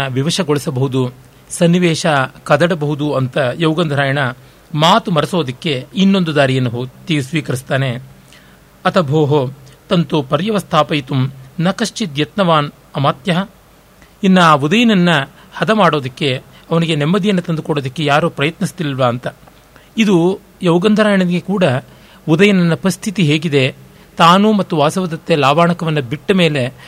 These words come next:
ಯಾವ ರೀತಿ ಅಲ್ಲಿಯ ವ್ಯವಸ್ಥೆಗಳು ಉಂಟು ಅಂತ ತಿಳ್ಕೊಳ್ಳುವ ಅಂಗವೂ ಆಗಿದೆ. ಬ್ರಹ್ಮಚಾರಿ ಹೇಳ್ತಾನೆ, "ಅಸ್ತಿ ರುಮಣ್ವಾನ್ ನಾಮ ಅಮಾತ್ಯಃ ದೃಢಂ ಪ್ರಯತ್ನವಾನ್ ತತ್ರ ಭವಂತಂ ಪರ್ಯವಸ್ಥಾಪಯಿತುಂ." ರುಮಣ್ವಂತ ಅನ್ನುವ ಮಂತ್ರಿ ಇದ್ದಾನೆ, ಅವನು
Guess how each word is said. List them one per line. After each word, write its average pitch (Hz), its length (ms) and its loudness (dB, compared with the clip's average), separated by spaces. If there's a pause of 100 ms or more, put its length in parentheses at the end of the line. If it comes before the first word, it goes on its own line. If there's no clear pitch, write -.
(140)
ಯಾವ 160 340 4
ರೀತಿ 185 440 0
ಅಲ್ಲಿಯ 156 340 -2
ವ್ಯವಸ್ಥೆಗಳು 156 520 -4
ಉಂಟು 165 300 -2
ಅಂತ 147 180 -4
ತಿಳ್ಕೊಳ್ಳುವ 180 880 2
ಅಂಗವೂ 180 400 0
ಆಗಿದೆ. 120 320 0 (600)
ಬ್ರಹ್ಮಚಾರಿ 185 460 2
ಹೇಳ್ತಾನೆ, 147 440 0
"ಅಸ್ತಿ - 340 -4
ರುಮಣ್ವಾನ್ 156 500 0
ನಾಮ 139 300 0
ಅಮಾತ್ಯಃ 160 640 0 (320)
ದೃಢಂ 170 300 0
ಪ್ರಯತ್ನವಾನ್ 147 720 0
ತತ್ರ 135 280 -6
ಭವಂತಂ 135 540 -4
ಪರ್ಯವಸ್ಥಾಪಯಿತುಂ." 127 1080 -4 (500)
ರುಮಣ್ವಂತ 160 720 0
ಅನ್ನುವ 139 400 -2
ಮಂತ್ರಿ 131 320 -2
ಇದ್ದಾನೆ, 156 340 0 (320)
ಅವನು 147 480 0